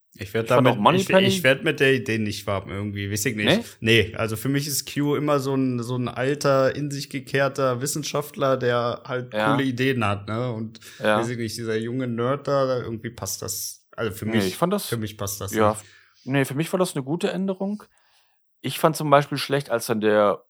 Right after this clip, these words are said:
Speaker 2: Ur-Q gestorben ist, der Schauspieler. Dann hatten sie ja im letzten Film mit Pierce Brosnan, ähm, John Cleese da so eingebaut.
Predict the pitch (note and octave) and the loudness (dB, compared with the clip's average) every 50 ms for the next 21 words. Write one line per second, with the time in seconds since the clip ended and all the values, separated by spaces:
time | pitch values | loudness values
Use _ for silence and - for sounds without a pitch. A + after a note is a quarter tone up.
0 | _ _ - - C3+ D3+ D#3+ E3 - - - D#3 E3 E3 D3 B2+ A#2 - A#2 A#2 | _ _ -2 2 4 4 4 4 2 0 2 4 6 6 4 2 0 4 6 6
1 | C3+ D#3 E3 E3+ D#3+ - E3 D#3 - - D3 D#3 D#3 - - D#3+ D#3+ D#3 D#3+ D#3 | 6 6 2 0 -2 -2 -4 -4 -2 -2 -2 -2 -2 -2 0 0 2 2 0 -2
2 | _ - _ _ _ _ _ _ _ - G2 A2 - B2 A#2 A#2 A#2 A2 A2 A#2 | _ -20 _ _ _ _ _ _ _ -4 -2 -2 -2 -2 0 2 2 4 2 0
3 | - - - - B2+ A#2 - B2+ B2 A#2+ A#2+ A#2 - - A#2 A2+ - A2 A2 A#2 | -2 -2 -4 -6 -6 -4 0 0 0 0 -2 -2 -2 -2 -2 -2 0 0 0 0
4 | A#2 - B2 A#2 A2+ A2+ A2 F#2+ G2+ G2+ G2 G2 G2 G2 G2 G2 G2 G2 G2 F#2+ | 0 -2 -2 -2 -2 -2 -4 -4 -2 -2 -2 -2 -2 -4 -4 -4 -4 -4 -6 -8
5 | F#2 _ - - G2+ - G#2+ G#2 G#2 - - C3 C3+ B2+ G#2+ - - F#2+ F#2+ F2+ | -10 _ -18 -8 -2 0 2 2 2 0 0 2 2 2 2 0 -2 -2 -2 -2
6 | F#2+ C#2 D#2+ F#2 F#2 F#2 F2 F2+ F2+ G2+ C3 C#3+ | -4 -4 -4 -6 -6 -6 -4 -2 0 0 -2 -2